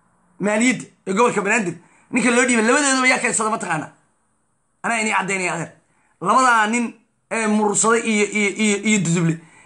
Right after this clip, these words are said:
ee deegaanadooda Al-Shabaab haystaan, oo Galmudug qoor qoor ay isku dhaceen, oo dhalinyaro ay wateen wasiirro laga dhigi waayey, ayaa Xasan Cali Khayre iyo madaxtooyada Farmaajo inta u yimaadeen ay yidhaahdeen,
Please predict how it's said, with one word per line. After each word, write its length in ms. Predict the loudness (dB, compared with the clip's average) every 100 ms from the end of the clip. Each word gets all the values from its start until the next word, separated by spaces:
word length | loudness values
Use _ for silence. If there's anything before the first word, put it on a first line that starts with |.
| _
ee 140 | 0 2
deegaanadooda 500 | 4 2 2 2 2
Al-Shabaab 320 | 4 4 2
haystaan, 400 | 2 2 0 0 -6 -20 -20 _ _
oo 140 | 0 2
Galmudug 440 | 2 2 2 0 -4 -16 _ _ _
qoor 380 | 0 4 4 2
qoor 240 | 2 2
ay 100 | 2
isku 200 | -2 -2 -2
dhaceen, 400 | -2 0 -2 -8 _ _ _
oo 400 | 2 4 2 -6 -12 -2
dhalinyaro 300 | 0 2 2
ay 160 | 0 0
wateen 400 | 0 2 2 4
wasiirro 320 | 4 4 4
laga 160 | 4 2
dhigi 120 | 2
waayey, 260 | 4 2 0 -8 -18 -20 -2
ayaa 240 | 2 2 2
Xasan 160 | -2 -2
Cali 180 | -2 -2
Khayre 240 | -2 0 0
iyo 100 | 0
madaxtooyada 480 | -2 -2 0 0 2
Farmaajo 320 | 0 0 0
inta 120 | -2 -2
u 60 |
yimaadeen 360 | 0 2 2 2
ay 60 | 0
yidhaahdeen, 320 | 0 -2